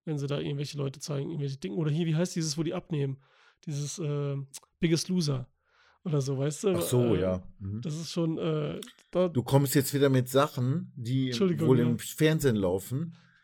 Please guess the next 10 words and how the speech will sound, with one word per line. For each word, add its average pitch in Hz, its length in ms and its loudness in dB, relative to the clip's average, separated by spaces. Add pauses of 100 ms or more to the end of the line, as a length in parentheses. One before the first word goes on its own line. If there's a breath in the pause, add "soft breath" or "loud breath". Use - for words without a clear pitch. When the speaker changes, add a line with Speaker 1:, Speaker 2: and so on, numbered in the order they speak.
(280 loud breath)
Speaker 2:
wie 113 160 2
neulich 123 360 4
hier 120 200 -4
mit, 110 340 -2
äh, 107 400 4
dieses 98 460 -8 (120)
Dingens 107 480 -2
da 107 100 2
im 104 140 0
Dschungel. 123 520 -2